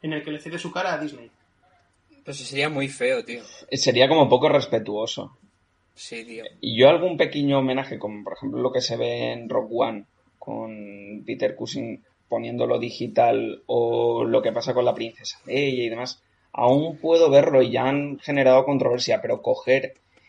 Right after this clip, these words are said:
Speaker 3: y explotar el nombre de alguien, en este caso de Harrison Ford, con un personaje
Speaker 2: Claro.
Speaker 3: que él es completamente icónico, sin tener al propio actor,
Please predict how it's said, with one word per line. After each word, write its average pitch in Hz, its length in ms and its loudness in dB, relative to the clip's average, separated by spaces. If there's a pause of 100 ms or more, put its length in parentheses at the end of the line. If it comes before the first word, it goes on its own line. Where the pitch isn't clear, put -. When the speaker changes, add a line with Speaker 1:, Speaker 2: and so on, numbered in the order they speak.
(140)
Speaker 3:
y 123 380 -2
explotar 117 720 2
el 139 240 -2
nombre 131 340 2
de 120 140 0
alguien, 113 240 -2
en 104 60 -8
este 113 180 -8
caso 123 220 -4
de 101 180 -8
Harrison 117 480 -8
Ford, 120 260 -4 (260)
con 117 140 0
un 120 120 -2
personaje 127 340 0
Speaker 2:
Claro. 123 140 0
Speaker 3:
que 123 60 4
él - 0 -
es 123 100 2
completamente 123 600 2
icónico, 120 680 0
sin 120 360 -8
tener 117 280 -2
al 123 160 4
propio 123 340 2
actor, 139 500 0